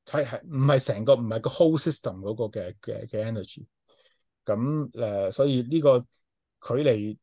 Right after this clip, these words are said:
你話去到二零二五年，係咪已經即刻可以係 commercially viable 咧？噉呢個都，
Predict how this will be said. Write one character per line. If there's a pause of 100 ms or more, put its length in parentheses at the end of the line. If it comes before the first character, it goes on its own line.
(120)
你
話
去
到
二
零
二
五
年，
係
咪
已
經
即
刻
可
以
係
commercially
viable
咧？
噉
呢
個
都，